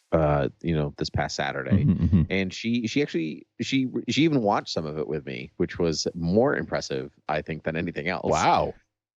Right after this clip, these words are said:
Speaker 1: Um, 'cause she, like, 'cause I said, "It starts with Wonder Woman." She's like, "Oh, I like Wonder Woman." So she watched the Wonder Woman panel.
Speaker 2: Nice.
Speaker 1: Uh, and then,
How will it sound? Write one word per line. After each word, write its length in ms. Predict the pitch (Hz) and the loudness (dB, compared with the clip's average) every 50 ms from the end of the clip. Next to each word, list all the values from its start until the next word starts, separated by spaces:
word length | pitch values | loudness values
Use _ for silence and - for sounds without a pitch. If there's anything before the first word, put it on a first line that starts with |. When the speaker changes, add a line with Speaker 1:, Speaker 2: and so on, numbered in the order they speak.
| _ - | _ -4
Speaker 1:
Um, 460 | 90 90 85 80 78 76 76 76 78 - - | -2 0 0 0 -2 -4 -6 -10 -14 -8 0
'cause 140 | - 147 143 | 0 2 2
she, 140 | - 180 | 4 2
like, 160 | 165 117 135 123 | 2 2 2 0
'cause 160 | 139 127 120 | 0 0 0
I 40 | 123 | 0
said, 160 | - 135 - - | 0 -2 -2 -2
"It 100 | 110 - | -2 0
starts 260 | - 143 135 151 - | 2 2 2 2 -2
with 120 | 127 98 | -4 -4
Wonder 200 | 98 139 160 160 | -4 -4 -4 -4
Woman." 260 | 113 87 87 90 90 | -4 -4 -4 -4 -6
She's 140 | 92 - 123 | -6 -4 -2
like, 140 | 117 107 - - - | -2 -2 -2 -6 -6
"Oh, 60 | 127 | -2
I 160 | 151 175 180 170 160 | 0 0 -2 -2 -2
like 200 | 147 110 87 - | -2 -2 -2 -2
Wonder 180 | 80 71 73 | -6 -6 -4
Woman." 320 | 71 73 71 73 80 90 92 | -4 -2 -2 -2 -2 -2 0
So 120 | - 101 | 0 0
she 140 | 98 - 113 | 2 2 4
watched 260 | 104 101 95 - - | 4 2 2 2 0
the 60 | 107 | 0
Wonder 220 | 95 101 113 117 104 | 2 2 2 2 2
Woman 280 | 87 80 78 80 80 | 2 0 0 -2 -4
panel. 380 | 82 87 78 73 69 69 73 - _ _ _ _ _ _ _ _ _ _ _ _ _ _ - | -4 -4 -4 -4 -6 -8 -10 -12 _ _ _ _ _ _ _ _ _ _ _ _ _ _ 4
Speaker 2:
Nice. 300 | 359 453 392 247 95 95 | 6 6 6 6 4 4
Speaker 1:
Uh, 260 | 101 98 95 90 85 - | 2 2 2 -2 -4 -6
and 220 | - 92 95 95 90 | -8 -10 -6 -2 0
then, 320 | 95 95 92 90 87 82 | 0 0 0 -2 -6 -10